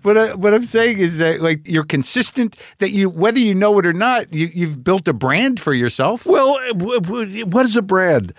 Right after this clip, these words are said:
Speaker 2: I'm myself. I am who I am.
Speaker 1: But you don't know
Speaker 2: I don't
Speaker 1: who
Speaker 2: know
Speaker 1: you
Speaker 2: who
Speaker 1: are.
Speaker 2: I am. Right.
Speaker 1: You don't?
Speaker 2: You
Speaker 1: Is
Speaker 2: know,
Speaker 1: that
Speaker 2: what, I don't know what these imitators are doing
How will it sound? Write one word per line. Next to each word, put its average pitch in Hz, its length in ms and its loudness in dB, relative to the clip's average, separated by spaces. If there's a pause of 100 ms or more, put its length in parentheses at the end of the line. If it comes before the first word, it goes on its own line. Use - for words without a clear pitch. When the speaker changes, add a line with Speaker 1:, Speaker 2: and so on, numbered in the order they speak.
(160)
Speaker 2:
I'm 180 220 -2
myself. 190 840 0
I 156 180 2
am 202 120 2
who 196 220 4
I 190 120 4
am. 226 400 2
Speaker 1:
But 170 100 -2
you 185 80 0
don't 202 120 4
know - 80 0
Speaker 2:
I - 40 0
don't 240 100 4
Speaker 1:
who 247 120 2
Speaker 2:
know 262 60 4
Speaker 1:
you 247 60 4
Speaker 2:
who 226 80 2
Speaker 1:
are. 180 120 4
Speaker 2:
I 143 100 2
am. 117 340 0
Right. 233 440 2
Speaker 1:
You 151 100 0
don't? 165 300 0
Speaker 2:
You 196 80 2
Speaker 1:
Is 208 80 4
Speaker 2:
know, 254 280 4
Speaker 1:
that 131 60 0
Speaker 2:
what, 196 240 2
I 202 200 0
don't 247 240 2
know 190 80 2
what 180 140 2
these 170 200 0
imitators 170 640 2
are 180 60 2
doing 208 540 -2